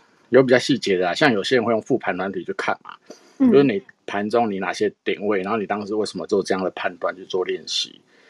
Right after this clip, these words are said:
Speaker 2: 嗯。
Speaker 1: 那，那个可能是比较 Tig 属于他需要去练习盘感的部分啦，或五档报价的跳动，或者是有些，呃，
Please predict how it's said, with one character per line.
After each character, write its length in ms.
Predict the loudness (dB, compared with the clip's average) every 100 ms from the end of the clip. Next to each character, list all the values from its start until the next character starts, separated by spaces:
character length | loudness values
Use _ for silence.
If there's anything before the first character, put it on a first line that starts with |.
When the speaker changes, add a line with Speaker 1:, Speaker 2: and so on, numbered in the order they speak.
| 0
Speaker 2:
嗯。 120 | 2
Speaker 1:
那， 160 | 4 2
那 120 | 2
个 80 | 0
可 160 | 0
能 100 | -2
是 220 | 0 0 2
比 80 |
较 180 | 2 2
Tig 340 | 2 -2 0 0
属 200 | -2 -4
于 220 | -4 -10
他 200 | -6 -2 -2
需 180 | 2
要 120 | 4 4
去 160 | 0
练 200 | 0 0
习 160 | 0 -8
盘 200 | -6 -4
感 160 | -4
的 80 | -8 -10
部 160 | -10 -6
分 120 | -8 -8
啦， 100 | -16 _ _ -6 6
或 100 | 6
五 180 | 6 0
档 200 | -4 0
报 200 | 0 2
价 180 | 0
的 80 | 0
跳 260 | -2 -4 -4
动， 180 | -4 -8 -6
或 120 | 0 2
者 80 |
是 360 | 2 -2 -2 -4 _ _
有 120 | -8 -4
些， 360 | 2 4 4 2 -14 _ _ _ _ _
呃， 500 | -4 0 0 0 -2